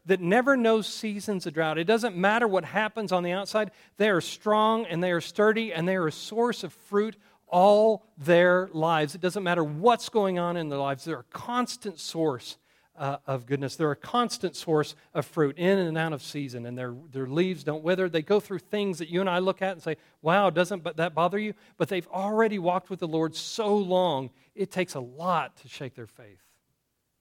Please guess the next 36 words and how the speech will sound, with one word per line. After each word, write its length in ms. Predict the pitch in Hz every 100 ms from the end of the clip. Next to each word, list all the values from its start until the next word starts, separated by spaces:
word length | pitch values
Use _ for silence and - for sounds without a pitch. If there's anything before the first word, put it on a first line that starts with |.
| _
Don't 60 |
you 60 | 262
wanna 120 | 233
be 240 | 131 160 175
someone 260 | 185 165
like 160 | 160 -
that? 160 | 156
Don't 160 | 180 208
you 60 | 269
wanna 140 | 220
be 160 | 165 190
someone 260 | 196 180 - _
who's 120 | 180
got 280 | - 151 135
roots 340 | 156 208 - -
that 240 | 175 139
deep 180 | 151 151
that 100 | 131
have 80 | 123 151
really 260 | 226 226 156
grown 420 | 131 175 190 190
over 120 | 147
the 80 | 143
period 280 | - 190 156
of 120 | 123
years 580 | 135 208 226 220 214 - _ -
and 80 | 160
have 80 |
had 160 | 165 143
years 480 | 147 233 277 254 -
to 100 | 175
develop 460 | 165 160 180 185 -
fruit 320 | - 208 202
in 80 | 190
their 120 | 180
lives? 400 | 175 175 170